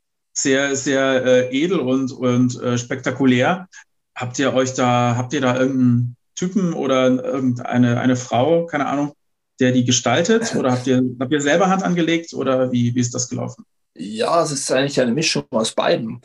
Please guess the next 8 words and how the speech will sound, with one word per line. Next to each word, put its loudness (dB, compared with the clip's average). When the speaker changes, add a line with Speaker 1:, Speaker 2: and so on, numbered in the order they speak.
Speaker 2:
Ähm, -6
jetzt -8
Sebulons 0
Kostüm, 2
der, 0
der 0
hat, -4
ähm, 0